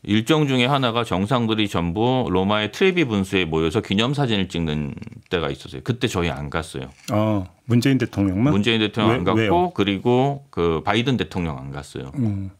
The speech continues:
Speaker 1: 거기까지밖에 말을 못 해요.
Speaker 2: 어.
Speaker 1: 이런 경우도 있다는 거예요.
Speaker 2: 그러면 두 정상이 따로 만났군요?
Speaker 1: 그건 모르겠어요.
Speaker 2: 음.
Speaker 1: 말할 수 없어요.
Speaker 2: 아무튼, 예.
Speaker 1: 예.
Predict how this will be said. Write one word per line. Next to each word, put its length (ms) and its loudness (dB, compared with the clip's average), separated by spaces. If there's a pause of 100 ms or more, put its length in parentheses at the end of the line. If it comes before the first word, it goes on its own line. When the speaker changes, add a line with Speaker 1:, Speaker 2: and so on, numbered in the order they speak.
(160)
Speaker 1:
거기까지밖에 640 2
말을 200 -2
못 260 -8
해요. 180 -4 (680)
Speaker 2:
어. 400 -4
Speaker 1:
이런 300 4
경우도 340 2
있다는 460 0
거예요. 260 -4
Speaker 2:
그러면 340 2
두 140 2
정상이 320 0
따로 180 2
만났군요? 320 0
Speaker 1:
그건 140 4
모르겠어요. 520 0
Speaker 2:
음. 100 2
Speaker 1:
말할 240 2
수 140 -6
없어요. 340 -4
Speaker 2:
아무튼, 420 -2
예. 60 2
Speaker 1:
예. 300 0